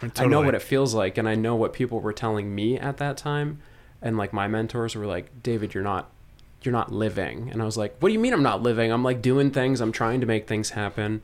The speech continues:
Speaker 1: But energetically, I wasn't connecting with the world around me. I was just kinda going through the motions.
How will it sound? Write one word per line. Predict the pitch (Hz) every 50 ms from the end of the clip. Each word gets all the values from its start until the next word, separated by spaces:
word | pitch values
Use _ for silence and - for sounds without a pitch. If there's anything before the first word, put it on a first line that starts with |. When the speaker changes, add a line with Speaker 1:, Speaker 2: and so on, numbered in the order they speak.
| - - - - - - - - - -
Speaker 1:
But | - 113 -
energetically, | - 131 139 143 127 117 117 120 127 127 - 113 107
I | 107
wasn't | 107 104 110 101 117 110 -
connecting | - - 104 101 107 - - 107 95 95
with | 92 92
the | - 92
world | 90 82 67 65 -
around | 52 50 - 80 104 117 110
me. | 95 82 80 120 139 - - - - - - - - - -
I | - 107
was | 104 -
just | - - -
kinda | - 113 104
going | 95 - 104 104 98
through | 95 - 107
the | -
motions. | 98 101 104 117 117 - - - - 113 113 113 - - -